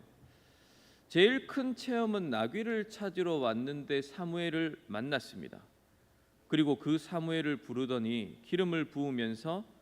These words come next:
"하나님께서 너를 택하셨다. 하나님께서 너를 이스라엘의 지도자로 삼으셨다.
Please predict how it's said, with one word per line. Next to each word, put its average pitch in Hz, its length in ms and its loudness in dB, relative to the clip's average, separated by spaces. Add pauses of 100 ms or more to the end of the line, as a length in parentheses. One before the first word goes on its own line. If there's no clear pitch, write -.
(340)
"하나님께서 147 880 -2
너를 123 520 -2 (240)
택하셨다. - 960 -8 (680)
하나님께서 190 640 2
너를 135 400 4
이스라엘의 147 720 0
지도자로 170 720 0
삼으셨다. 127 840 -8